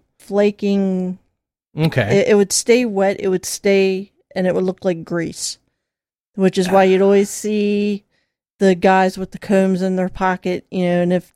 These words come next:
Speaker 1: their hair moved even the slightest bit, they'd whip that comb out and get that ducktail going again.
Speaker 2: Well, it's good to know, but I, I just don't know that I could put that much effort into my hair.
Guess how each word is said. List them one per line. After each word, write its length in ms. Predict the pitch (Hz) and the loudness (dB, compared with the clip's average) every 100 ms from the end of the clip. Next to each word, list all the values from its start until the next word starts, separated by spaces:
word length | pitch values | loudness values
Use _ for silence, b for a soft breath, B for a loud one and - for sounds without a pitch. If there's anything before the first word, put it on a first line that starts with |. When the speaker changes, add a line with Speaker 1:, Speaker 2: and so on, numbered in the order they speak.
| - | -2
Speaker 1:
their 160 | 190 185 | 0 2
hair 320 | 196 185 185 | 2 2 2
moved 340 | 185 185 175 | 0 0 -2
even 280 | 190 175 180 | -4 -2 -4
the 80 | 170 | -4
slightest 800 | - 196 196 185 185 - 175 170 | -6 2 2 2 -2 -6 -12 -2
bit, 260 | 185 - | -2 -2
they'd 200 | - 170 | -4 -4
whip 240 | 185 190 - | 0 -2 0
that 200 | 175 - | -6 -6
comb 340 | - 175 175 | -4 -2 -2
out 360 | 170 160 160 - - | -4 -6 -8 -14 -12
and 560 | 170 160 156 156 156 | -8 -6 -6 -8 -8
get 160 | - - | -4 -2
that 220 | 180 165 | -2 -2
ducktail 580 | 180 - - 170 170 165 _ _ _ _ | -4 -4 -6 -4 -4 -6 _ _ _ _
going 360 | 180 170 170 170 | 0 2 0 -2
again. 460 | 160 165 160 165 - b b _ | -2 -2 -2 -6 -8 b b _
Speaker 2:
Well, 120 | 311 | 0
it's 100 | 254 | 0
good 180 | - 240 | 2 0
to 100 | 170 | 4
know, 240 | 180 139 107 | 4 4 0
but 160 | 127 | -2
I, 320 | - 196 170 180 | -4 -6 -2 -4
I 40 | |
just 380 | 165 170 - - | -4 -8 -8 -4
don't 220 | 180 180 | -2 0
know 180 | 170 165 | 2 2
that 140 | 151 143 | 0 0
I 180 | 139 | -4
could 180 | 131 131 | -2 -4
put 180 | - 127 | -2 -2
that 160 | 117 113 | -2 -2
much 220 | 113 - | -4 -4
effort 360 | 120 - 107 - | -6 -4 -6 -6
into 640 | 120 107 104 110 101 101 - | -4 -4 -2 -4 -4 -6 -8
my 200 | 104 98 | -8 -8
hair. 340 | 98 85 - | -8 -10 -14